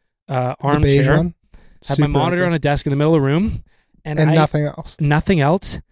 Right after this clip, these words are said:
Speaker 1: And I would, s-, I would, I did bum life, which meant, like,
Speaker 2: Wake up downstairs.
Speaker 1: wake up whenever I wanted, Uber Eats every meal.
Speaker 2: Yeah, I know.
Speaker 1: Um,
Speaker 2: So bad.
Speaker 1: smoke nicotine Juul
Speaker 2: <laughs>
Speaker 1: till my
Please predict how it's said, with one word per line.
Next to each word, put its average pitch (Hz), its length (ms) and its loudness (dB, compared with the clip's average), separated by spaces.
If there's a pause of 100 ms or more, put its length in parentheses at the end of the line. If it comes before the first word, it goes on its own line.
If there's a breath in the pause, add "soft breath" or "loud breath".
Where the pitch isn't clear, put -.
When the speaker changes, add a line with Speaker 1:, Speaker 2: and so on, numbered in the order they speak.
(280)
Speaker 1:
And 143 140 0
I 147 80 4
would, 147 240 0 (1000)
s-, - 340 -4
I 143 140 0
would, 147 240 2 (120)
I 156 140 -2
did 165 420 -2
bum 147 320 -2 (100)
life, 139 360 -4
which 147 240 -2
meant, 143 260 0
like, 139 380 -2 (140)
Speaker 2:
Wake 156 300 2
up 160 220 0 (140)
downstairs. 147 720 -4
Speaker 1:
wake 170 360 2
up 196 280 0 (120)
whenever 170 480 0
I 196 80 4
wanted, 147 520 -2 (420)
Uber 180 300 4
Eats 180 240 -2 (100)
every 156 340 0
meal. 147 520 0 (140)
Speaker 2:
Yeah, 139 120 -10
I 131 80 -8
know. 131 420 -4
Speaker 1:
Um, 143 540 0
Speaker 2:
So 160 380 -2
bad. 151 240 0
Speaker 1:
smoke 160 400 0
nicotine 160 580 -4
Juul 147 520 0
Speaker 2:
<laughs> - 1080 -4
Speaker 1:
till 175 240 2
my 165 260 0